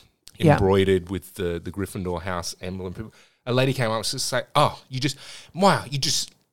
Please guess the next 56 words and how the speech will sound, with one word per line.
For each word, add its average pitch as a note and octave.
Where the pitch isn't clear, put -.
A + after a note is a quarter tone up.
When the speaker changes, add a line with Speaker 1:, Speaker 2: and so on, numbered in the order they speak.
Speaker 2:
stitched -
that B2+
on A#2+
yourself, C#3
didn't C#3
you?" D#2
And E2
I -
was F#2+
like, F#2+
"No, G#2
I G2+
bought -
it -
like -
this." A2+
Speaker 1:
But A#3+
you B3
can B3+
see, D4
like, F#3+
it's A3+
Speaker 2:
Oh, A3+
Speaker 1:
embellished. G3+
Speaker 2:
we're F#3
looking C3+
at F#2
it F#2
Speaker 1:
It's, F2+
Speaker 2:
now, G#2
Speaker 1:
it's, -
Speaker 2:
yes. -
Speaker 1:
it's -
actually G3+
like, D#3
um, D3
Speaker 2:
It's B2
Speaker 1:
what D3
do -
they A#3+
Speaker 2:
embroidered. -
Speaker 1:
call B3+
it? -
It's -
Speaker 2:
Tick -
Speaker 1:
it -
Speaker 2:
stitching. -
Speaker 1:
Yeah, E4
yeah, B3
yeah. A#3
Like, -
it's -
got -
the G#3
emblem G3
actually F#3+